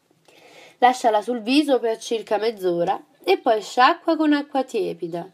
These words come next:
Questa maschera è anche rassodante. Prezzemolo e limone. Pestare delle foglie di prezzemolo e aggiungere il succo di un limone.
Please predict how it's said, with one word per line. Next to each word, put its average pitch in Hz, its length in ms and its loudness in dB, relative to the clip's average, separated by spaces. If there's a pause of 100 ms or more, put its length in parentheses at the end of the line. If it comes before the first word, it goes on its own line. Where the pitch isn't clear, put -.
(340)
Questa 403 360 2
maschera 294 640 -4
è 403 140 0
anche 180 400 -2
rassodante. 180 1000 -6 (1200)
Prezzemolo 320 640 2
e 320 80 2
limone. 190 640 0 (280)
Pestare 339 460 2
delle 240 200 0
foglie 226 300 -2
di 220 140 -8
prezzemolo 220 1000 0
e 233 220 2
aggiungere 240 640 0
il 233 140 -4
succo 349 400 -2
di 294 80 2
un 240 100 -4
limone. 175 760 -2